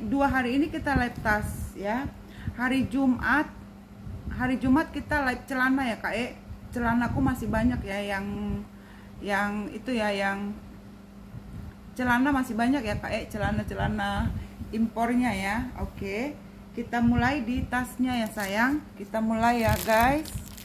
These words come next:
Eh, tolong dipantengin ya kakakku. Kalau cocok harganya boleh kakak fix ya. Co-, harganya sesuai di live ya Kak, eh. Ketika kakak kirim foto, kakak langsung cantumkan alamat,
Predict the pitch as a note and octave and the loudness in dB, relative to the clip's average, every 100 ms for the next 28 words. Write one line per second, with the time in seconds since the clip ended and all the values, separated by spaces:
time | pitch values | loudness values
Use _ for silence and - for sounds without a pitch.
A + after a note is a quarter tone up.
0 | - - - - A3 C4 C4 C#4+ E4+ D#4 | -12 -12 -10 -8 -2 -2 4 4 4 2
1 | - C#4 C4 C4+ C#4+ C#4 A#3 A3 G#3+ A3 | 2 2 2 2 4 4 4 -2 -4 -4
2 | G#3 G#3+ B3 D4 D4 A3 F3 A#3 A#3 C4 | -6 -6 -2 0 0 -4 -2 -4 -4 -4
3 | A3+ G#3+ G#3+ G#3+ A3 A#3 C4+ B3 A3 G#3 | -2 -2 -2 0 0 2 2 0 -2 -2
4 | G#3 F#3 - B3+ - - G3+ C4 E4+ - | -4 -4 -4 -6 -6 -2 4 6 4 -2
5 | - - - C#4 C#4 C4+ D4+ C4 D4+ F#4 | -16 -16 -6 -2 2 4 4 6 4 4
6 | E4+ D#4+ E4+ F4 C#4 D4+ D#4+ D#4 G#3 F#3+ | 0 -2 0 2 6 8 8 8 4 2
7 | F3 A3 C#4 - - A#3+ C4 F4 E4+ E4+ | 4 8 6 6 -2 -2 0 2 2 2
8 | D#4 D#4+ D#4 D4 D#4+ E4+ - B3+ A#3+ A#3 | 0 4 6 6 8 4 4 6 6 6
9 | D4+ D#4+ - - - D4 E4+ F4+ D#4+ D#4+ | 4 -2 -10 -12 -4 -2 0 2 2 0
10 | E4+ D#4+ C#4+ C#4+ D4 C#4 D#4+ B3+ C4+ C4+ | -2 2 2 4 2 2 0 2 2 4
11 | C#4 | 4